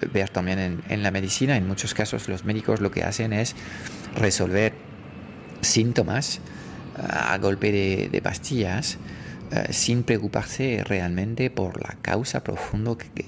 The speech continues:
profunda que genera estos, estos temas. Em, entonces, bueno, si es un tema puntual y se puede solucionar, eh, con, eh, eh, medicinas, pues muy bien, pero en general, eh, estos temas puntuales,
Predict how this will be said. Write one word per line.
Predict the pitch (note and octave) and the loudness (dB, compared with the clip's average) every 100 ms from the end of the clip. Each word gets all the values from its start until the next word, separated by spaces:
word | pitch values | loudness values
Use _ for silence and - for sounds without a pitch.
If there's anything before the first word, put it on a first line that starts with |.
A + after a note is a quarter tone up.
| - G#2 | -6 -4
profunda | - A2 - F#2 G2 | -2 -2 0 0 -2
que | G2+ | -4
genera | - F2+ E2+ | -2 -2 -2
estos, | E2+ E2+ E2+ - - - - - - - - | -4 -8 -10 -10 -14 -16 -14 -16 -16 -16 -6
estos | - - - | -4 -2 -4
temas. | - A#2+ B2 - - - - - - | 0 0 0 -4 -10 -16 -20 -8 0
Em, | E2 | 0
entonces, | E2 - G2 F#2 D2+ - - - - | 0 0 2 2 0 -4 -10 -20 -2
bueno, | F#2+ A#2 G#2+ - - | 2 2 0 -6 -16
si | - - | -10 -4
es | - - | -4 -2
un | F#2+ | -2
tema | F#2+ G2 F2+ | 0 -2 -2
puntual | E2+ - F#2 F#2 - - - - - | -4 0 0 0 -4 -20 -20 -20 -12
y | - | -6
se | - | -4
puede | - G2 | 0 0
solucionar, | G2 G#2 F#2 F#2+ F#2+ F2+ - - - | 2 -2 -2 2 2 2 -2 -18 -4
eh, | G#2+ | -4
con, | - G#2 F#2+ | 0 0 2
eh, | - - F2+ G1+ - - | 0 -4 -2 -2 -4 -4
eh, | F#2 | -4
medicinas, | F#2+ F#2 F#2 - G#2+ F#2 | -2 0 0 2 4 4
pues | - - - | 2 -6 -2
muy | G#2+ G#2 | 4 6
bien, | F#2 A2+ A#2 | 6 4 2
pero | - - | 0 0
en | G2 | 0
general, | A2+ A2 F#2 F2 G2+ - - - - - - - | 2 0 0 0 -2 -4 -14 -16 -16 -18 -20 -10
eh, | - - | -4 -2
estos | A2+ - - | -2 -2 2
temas | A2 G2+ | 2 2
puntuales, | G2 F#2 F#2+ G2+ G2+ | 0 0 2 2 0